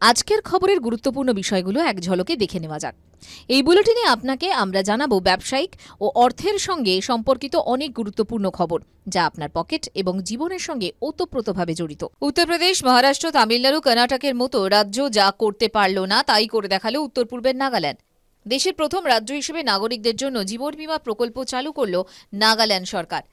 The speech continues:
রাজ্যের প্রত্যেক বাসিন্দা এর ফলে দুর্ঘটনাজনিত কারণে মারা গেলে দু লক্ষ টাকা পাবেন।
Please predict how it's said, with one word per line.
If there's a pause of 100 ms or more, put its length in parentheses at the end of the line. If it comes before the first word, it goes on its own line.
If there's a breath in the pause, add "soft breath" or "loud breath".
(260 soft breath)
রাজ্যের
প্রত্যেক
বাসিন্দা
এর
ফলে
দুর্ঘটনাজনিত
কারণে
মারা
গেলে
দু
লক্ষ
টাকা
পাবেন।